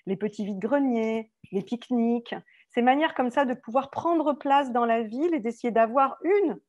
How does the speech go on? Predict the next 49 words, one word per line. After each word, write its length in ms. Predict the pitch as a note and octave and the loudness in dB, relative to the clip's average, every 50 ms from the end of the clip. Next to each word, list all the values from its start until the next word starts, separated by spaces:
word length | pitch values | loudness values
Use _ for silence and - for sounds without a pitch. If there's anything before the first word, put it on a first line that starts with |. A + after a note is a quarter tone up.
| _ _ _ | _ _ _
place 300 | - B3 B3 B3 A#3+ G#3 | 0 2 4 4 4 2
dans 100 | A3 G#3+ | 0 0
la 140 | G#3+ G#3+ G#3 | 0 0 0
ville 240 | G3 C4+ E4+ E4+ | -2 -2 -2 -2
quand 260 | E4+ - B3 A#3+ A#3+ - | -2 -4 -4 -4 -4 -4
on 160 | A3+ A3 A3+ | -4 -4 -2
est, 220 | A#3+ C4+ D4 C#4+ | -2 -2 -2 -2
euh, 180 | A#3 G#3 G3 G3 - - | -2 -2 -4 -4 -6 -8
un 120 | G3+ G#3+ | -10 -10
citadin. 560 | - - A3+ - - F#3+ F#3 F3+ E3 - F3+ - _ _ _ _ _ _ _ - | -10 -12 -14 -12 -10 -10 -8 -8 -10 -12 -12 -14 _ _ _ _ _ _ _ -6
Donc, 180 | G3 G3 - | -6 -6 -6
on 140 | - G3 G3 | -6 -4 -2
a 80 | G#3+ G#3+ | 0 0
essayé 320 | G#3 G#3+ - A#3 A#3 E4+ | -2 -2 -4 -2 -2 0
de 120 | D4+ A#3+ A#3 | 0 -2 -4
prendre 280 | A#3 - - A3+ G#3+ | -4 -4 -6 -6 -6
ça, 260 | - - A#3 A3 G#3 | -6 -6 -4 -4 -2
euh, 100 | F#3+ F3 - | -4 -4 -6
au 100 | - G3 | -8 -8
sérieux 460 | F#3+ - - G3 F#3 G3+ G#3+ C4+ F4+ G#4+ - _ _ - - - _ - | -8 -8 -8 -8 -6 -6 -4 -4 -4 -6 -6 _ _ -20 -20 -14 _ -6
et 60 | A3 | -2
d'essayer 440 | F#3 A#3+ A#3 A#3 C4 A#3+ G3+ A#3 A#3+ | 0 0 0 0 0 0 0 0 0
de 160 | G3 F#3+ G#3 | 0 -2 -2
décrire 400 | G3 E3+ G3 G3+ - - G3+ F#3+ | -2 -2 -4 -4 -4 -6 -10 -8
ces 140 | - - G3+ | -6 -6 -8
pratiques, 560 | - - - A#3 A#3 - - - F4+ G#4+ F4 | -4 -2 -2 -2 -2 -2 -4 -4 -2 -2 -2
de 80 | G#3+ A#3 | -2 -4
saisir 480 | A3 - - B3 A3+ A3+ C4+ D4 - | -4 -4 -6 -6 -4 -4 -4 -6 0
quels 160 | - C4+ A#3+ | 0 0 0
sont 220 | A#3 - - D4+ D4 | 0 -2 -6 -4 0
les 180 | C4+ B3 A#3 | 2 2 2
lieux, 460 | A3+ A#3 A3 A3+ D4+ G4 G4 F#4+ - _ _ _ | 2 2 2 2 2 2 2 0 -4 _ _ _
finalement, 520 | _ - A3+ G#3+ G#3+ G#3 G#3+ G#3 G#3 G#3 | _ -8 -4 -2 0 0 0 0 0 0
dédiés 500 | F#3+ G#3+ A3 G#3 F3+ - - D#4+ F#4 F#4+ - _ _ _ _ _ _ _ | 0 -2 -2 -2 -4 -4 -2 -2 -2 -2 -4 _ _ _ _ _ _ _
à 80 | - G3+ | -6 -6
ce 140 | G3 - A3 | -4 -4 -6
type 260 | G#3 - - F3+ F#3 | -6 -6 -8 -6 -4
de 80 | F#3 F#3+ | -4 -4
pratique. 540 | - - - F#3 F#3 - - F#4 - - | -4 -2 -4 -4 -4 -4 -6 -8 -6 -2
Y 80 | B3 B3 | 0 2
a-t-il 300 | A#3+ A#3+ - C4+ B3+ A3 | 2 2 0 -2 -2 -2
des 180 | - A#3 - - | 0 -2 -2 0
hauts 180 | - B3+ B3+ A#3+ | 2 4 4 4
lieux 280 | A3 G3 G#3 C4 E4+ | 4 2 0 -2 -2
dédiés 420 | D4+ A3 G#3+ F#3+ F3+ F3 F#3 A3+ G#3+ | -2 -2 -4 -4 -4 -6 -4 -2 -2
à 80 | F#3+ | -2
cette 220 | - - - - - | -2 -6 -10 -12 -12
pratique ? 500 | - - G3 - _ - - A#3+ - - | -10 -10 -10 -10 _ -10 -12 -8 -6 -8
Est-ce, 160 | - - | -8 -8